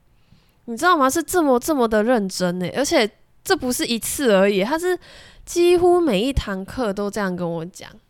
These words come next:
那我就想，其他学生有他的一半就好了。好啦，反正，对啊，他就是非常非常的认真努力，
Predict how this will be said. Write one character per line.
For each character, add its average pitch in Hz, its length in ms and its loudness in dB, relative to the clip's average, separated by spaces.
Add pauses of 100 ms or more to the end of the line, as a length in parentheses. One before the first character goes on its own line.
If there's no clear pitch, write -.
(640)
那 233 100 -8 (100)
我 190 60 -2
就 233 100 -4
想， 175 320 -4
其 - 220 -6
他 254 160 2
学 233 220 0
生 240 160 0
有 208 160 2
他 220 160 -2
的 214 80 0
一 185 80 -2
半 202 260 -4
就 196 160 0
好 190 280 -6
了。 220 140 -10 (800)
好 - 140 -8
啦， 196 240 0
反 240 240 -4
正， 339 340 -2 (140)
对 294 100 0
啊， 220 200 6
他 277 120 2
就 302 140 0
是 311 140 -2
非 285 200 2
常 247 220 2
非 247 160 2
常 214 200 2
的 185 260 4
认 196 280 2
真 170 380 -4
努 160 240 -4
力， 190 320 -4